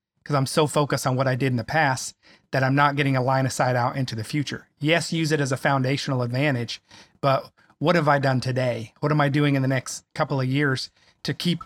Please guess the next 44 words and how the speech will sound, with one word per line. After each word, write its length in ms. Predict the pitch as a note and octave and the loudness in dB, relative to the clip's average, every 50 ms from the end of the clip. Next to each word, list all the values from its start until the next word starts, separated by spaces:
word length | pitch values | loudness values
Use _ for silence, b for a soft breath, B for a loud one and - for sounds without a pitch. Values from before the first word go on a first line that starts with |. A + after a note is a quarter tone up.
| - | -6
earning 380 | - D#3 D#3+ F#3 F3+ D#3 C#3 C3+ | -2 2 2 4 4 2 0 0
that 180 | A#2+ A2+ A#2 | -2 -4 -6
spot? 460 | - - - E3 D#3+ D#3+ D3+ - - - _ _ _ _ _ _ _ _ _ _ _ - | -6 -2 0 0 2 0 0 -4 -10 -20 _ _ _ _ _ _ _ _ _ _ _ -6
Because 340 | - C3+ - C#3+ C3 B2+ B2 | -4 0 2 2 0 0 0
the 140 | - D3+ D3 | -2 -2 0
days 320 | B2+ D#3 E3 F#3 F#3 D#3 | 2 2 4 4 4 2
of 120 | E3 C#3+ | 0 0
just 300 | B2 - D3+ - - - b b b b b b | 0 -2 -4 -4 -6 -12 b b b b b b
setting 380 | - - - F3 F3 E3+ E3 | -6 0 2 2 4 4 2
something 320 | D3 - E3 D3 C#3+ C#3 C#3+ | 0 0 -2 0 0 2 2
up 140 | C#3+ C#3 | 2 2
and 80 | C#3+ C3+ | 0 0
being 160 | C3+ C3 C3 | 0 0 2
done 200 | B2+ C#3 D3 C#3+ | 2 2 2 4
are 140 | C3 B2+ - | 2 0 0
almost 460 | C#3 D#3+ E3+ D#3 C#3+ B2 - - - | 2 0 2 2 0 0 -2 -4 -4
gone 280 | - C3+ B2 A#2 A2 A2+ | -2 -2 -2 -2 -2 -4
because 260 | A2 A#2+ - C#3 B2+ | -4 -4 -4 -2 -2
there's 160 | B2+ B2+ C3 | -2 -2 -2
disruption 520 | C3 D3 C#3 - - C3+ C3+ - - D3 B2+ | -2 -4 -4 0 0 0 0 0 -2 -4 -2
that 140 | A#2+ A#2+ | -2 -2
happens 400 | A#2 B2+ A#2+ - - A#2+ A#2 - | -2 -4 -4 -4 -4 -6 -6 -6
all 240 | - - C3+ B2+ A#2+ | -6 -4 -2 -2 -2
the 80 | A#2 A2 | -4 -6
time. 340 | - B2+ A2+ A2 A2 A2+ - b b b b | -8 -8 -10 -10 -10 -14 -16 b b b b
So 140 | b - D3+ | b 0 0
I 20 | D3+ | 2
think 160 | - F#3 F3 | 2 0 0
that's 180 | F3 D#3 - | 0 0 0
an 60 | D3 C#3+ | 0 -2
important 320 | C3 - D#3 C#3+ B2+ B2+ | 0 2 0 2 2 2
mindset, 400 | B2 C3 C#3+ C3+ B2+ - B2+ B2 | 2 2 2 0 0 -2 -2 0
is 140 | B2 B2 B2+ | 0 0 0
understanding 480 | B2+ B2 A#2+ - - C3+ B2+ C3 B2+ _ _ _ _ _ _ _ _ - | 0 0 -2 -2 -2 -2 -2 -2 -4 _ _ _ _ _ _ _ _ -2
my 300 | C#3+ C#3+ D3+ D#3 E3+ F3+ | 0 4 4 6 4 4
industry, 540 | F3+ E3 D3+ C#3+ - - - D3 D3+ D#3+ D#3+ _ _ _ _ _ _ | 2 0 0 -2 -4 -2 -4 -2 -2 -4 -6 _ _ _ _ _ _
my 240 | - C#3 C3+ C#3+ E3 | -2 0 2 2 2
world 360 | F3+ E3+ D3+ C#3 C#3 C#3+ D3 | 2 2 2 2 2 2 0
is 200 | D3+ D3+ D3 B2+ | 0 -2 -4 -4
going 260 | A#2 - D3+ D#3+ E3+ E3 | -2 -2 0 0 0 -2
to 120 | - D#3+ | -2 -4
experience 600 | C#3+ - C#3+ - - - - C#3 C#3 C#3+ C#3+ - | -6 -6 -8 -10 -8 -4 -2 -2 -2 -2 -4 -6
continual 400 | - C3+ B2+ - C#3+ C#3 D3+ D#3 | -8 -8 -6 -4 -4 -4 -2 -4
disruption. 640 | D#3 F3 F3 - - C3+ A#2+ - - - C3 C#3+ | -4 -4 -6 -4 -2 -4 -4 -4 -4 -4 -4 -6